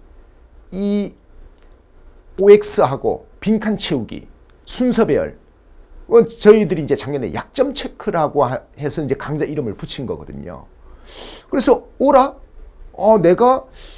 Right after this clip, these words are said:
어, 수험생들의 이런 어떤 니즈, 어, 뭐 이런 것들을 내가, 아, 좀 잘못 파악하고 있었구나. 그래서 이제 작년 가을쯤에, 어, 이제 출판사랑 협의를 해서, 어, 이제 정식 강좌를 이제 마-, 그러니까 정식 책을 이제 출간을 하게 된 겁니다.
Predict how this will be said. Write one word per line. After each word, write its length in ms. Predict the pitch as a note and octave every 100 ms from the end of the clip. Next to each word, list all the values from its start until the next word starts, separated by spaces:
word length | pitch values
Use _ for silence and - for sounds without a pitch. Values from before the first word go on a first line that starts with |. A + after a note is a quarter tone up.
| - - - -
어, 220 | - D#3
수험생들의 1120 | C3 - D#4 C#4+ B3+ G#3 F3 E3 F3 F3 -
이런 260 | F3+ G#3 G3+
어떤 480 | D3+ E3 C#3 G#2+ A2
니즈, 420 | E3 B2 A#2 G3 - - - -
어, 140 | -
뭐 200 | A2+ C3+
이런 300 | G#3 A#3 A#3+
것들을 320 | A3 G#3 D#3+
내가, 180 | B2 C3 -
아, 240 | D#3+ E3+
좀 200 | D#3+ F3+ - - -
잘못 380 | - G#3+ C4 D#4
파악하고 380 | - G3+ E3+ D3
있었구나. 760 | B2 - - F2+ G2 A#2+ D2+ - - - -
그래서 280 | - B3 -
이제 160 | B3 A3+
작년 480 | - D3+ E3+ F3+
가을쯤에, 760 | - A#2 C#3+ C#3+ C#3 C#3 G#3 - _ _ - -
어, 160 | F2+
이제 180 | G#2 A2+
출판사랑 640 | - F3 F3 D#3 D#3+ B2+
협의를 360 | - F3 D#3 A#2+
해서, 400 | D3 G3 A3 A3 - - -
어, 80 | F2+
이제 160 | G#2
정식 480 | G#2+ - F3 - -
강좌를 400 | A2 A#2 A#2+ B2
이제 120 | G2
마-, 120 | - - -
그러니까 240 | - D#2+ - - -
정식 400 | D#3 G#3 - -
책을 340 | - D#3 D3
이제 140 | F2 -
출간을 400 | - B2 A#2 F#2+
하게 180 | C#3
된 160 | - B2
겁니다. 460 | - - - -